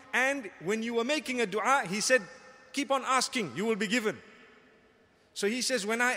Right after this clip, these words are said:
arrived in the morning to inform him, I found out that Abu Bakr as-Siddiq radiyallahu anhu had already informed him, and I learned that everything Abu Bakr is beating me in, subhanallah."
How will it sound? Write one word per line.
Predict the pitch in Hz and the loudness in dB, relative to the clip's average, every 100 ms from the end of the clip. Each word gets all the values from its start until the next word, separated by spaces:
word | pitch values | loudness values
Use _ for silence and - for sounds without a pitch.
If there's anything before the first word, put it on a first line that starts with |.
| 208 | 0
arrived | 240 269 240 | 2 2 2
in | 240 | -2
the | 220 | -2
morning | 233 269 254 | 0 0 0
to | 220 | -2
inform | 208 202 254 254 | -4 -2 0 0
him, | 233 214 | 0 0
I | 190 | 0
found | 226 226 214 | 0 -2 0
out | 202 | 0
that | 180 180 | 0 -2
Abu | 170 | -4
Bakr | 175 160 196 | -2 -2 -2
as-Siddiq | 190 175 147 208 | -4 -4 -4 -4
radiyallahu | 202 180 175 185 190 165 | -4 -4 -2 2 2 2
anhu | 196 180 | -2 -2
had | 170 | -2
already | 170 165 202 190 | -2 0 0 -2
informed | 170 160 190 180 | -4 -4 -4 -2
him, | 180 | -4
and | 170 | -2
I | 170 | -2
learned | 175 226 190 - - - | 2 2 2 -4 -14 -8
that | 175 180 | -6 0
everything | 247 269 202 254 240 247 | 4 4 4 -2 0 -2
Abu | 208 196 | 0 0
Bakr | 208 - 190 | -2 0 -2
is | 151 | -2
beating | 139 214 196 165 | -2 -2 -4 -4
me | 170 | -4
in, | 165 | -4
subhanallah." | 127 160 131 175 151 139 139 | -4 -10 -4 -2 -2 -2 -4